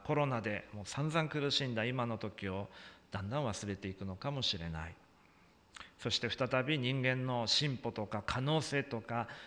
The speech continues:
そういうものを信じていたいっていう、そういう状況になるのかもしれない。でも私たちは今こんな時だからこそ、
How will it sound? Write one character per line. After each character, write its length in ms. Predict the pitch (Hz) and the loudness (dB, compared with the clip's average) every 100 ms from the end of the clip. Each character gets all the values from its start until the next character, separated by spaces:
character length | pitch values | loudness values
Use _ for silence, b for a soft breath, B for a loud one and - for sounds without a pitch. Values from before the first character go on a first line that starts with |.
| B | B
そ 140 | - | -2
う 40 | 120 | 0
い 20 | |
う 40 | |
も 120 | 120 | 0
の 160 | 120 113 | 0 0
を 60 | 110 | 0
信 260 | - 123 | 0 0
じ 120 | 113 | -2
て 120 | 107 107 | -2 -2
い 80 | |
た 180 | 101 120 | 0 0
い 40 | 113 | 0
っ 20 | |
て 260 | - - | -4 -6
い 180 | 104 95 | -4 -2
う、 80 | 95 B B B 101 107 | -4 B B B -8 -6
そ 200 | - 117 | -2 0
う 40 | |
い 80 | 113 | 0
う 20 | |
状 200 | 104 110 | 0 -2
況 180 | 107 110 | -2 -2
に 140 | 110 | -2
な 100 | 104 | -2
る 100 | 107 | -2
の 120 | 104 | -4
か 160 | 104 120 | -4 -4
も 100 | 120 | -4
し 160 | 101 92 | -4 -4
れ 100 | 82 | -4
な 160 | 85 | -6
い。 80 | 101 - B B B B B - | -10 -14 B B B B B -8
で 100 | 113 | -4
も 120 | 104 | -4
私 260 | 95 107 - | -4 -4 -6
た 100 | 101 | -8
ち 120 | 95 | -6
は 60 | |
今 300 | 104 135 - - | -4 -2 -2 -4
こ 100 | 143 | -4
ん 60 | 156 | -2
な 100 | 156 | -4
時 240 | 160 156 | -6 -6
だ 140 | 147 | -4
か 120 | 135 123 | -2 -2
ら 120 | 120 | -4
こ 160 | - | -6
そ、 400 | 117 - 135 127 | -6 0 2 2